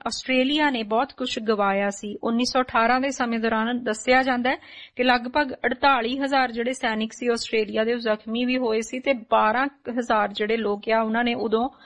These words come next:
ਆਪਣੀਆਂ ਜਾਨਾਂ ਗਵਾਈਆਂ ਸੀ ਉੱਨੀ ਸੌ ਅਠਾਰਾਂ ਦੇ ਵਿੱਚ। ਪਰ ਸੰਸਾਰ ਜੰਗ ਜਿਹੜੀ ਸੀ, ਉਹ ਚਾਰ ਸਾਲ, ਅਹ, ਜਿਹੜੇ, ਅਹ, ਸੰਸਾਰ ਜੰਗ ਦੇ, ਉਹਨਾਂ ਚਾਰ ਸਾਲਾਂ ਦੇ ਵਿੱਚ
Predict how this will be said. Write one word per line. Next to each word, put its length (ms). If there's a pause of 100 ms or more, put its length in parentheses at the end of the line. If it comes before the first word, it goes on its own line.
(220)
ਆਪਣੀਆਂ 420
ਜਾਨਾਂ 340
ਗਵਾਈਆਂ 300
ਸੀ 140
ਉੱਨੀ 200
ਸੌ 180
ਅਠਾਰਾਂ 420
ਦੇ 120
ਵਿੱਚ। 240 (380)
ਪਰ 120
ਸੰਸਾਰ 720
ਜੰਗ 280
ਜਿਹੜੀ 280
ਸੀ, 300 (100)
ਉਹ 180
ਚਾਰ 440
ਸਾਲ, 460
ਅਹ, 440
ਜਿਹੜੇ, 400
ਅਹ, 580
ਸੰਸਾਰ 540
ਜੰਗ 240
ਦੇ, 180 (540)
ਉਹਨਾਂ 320
ਚਾਰ 300
ਸਾਲਾਂ 420
ਦੇ 100
ਵਿੱਚ 280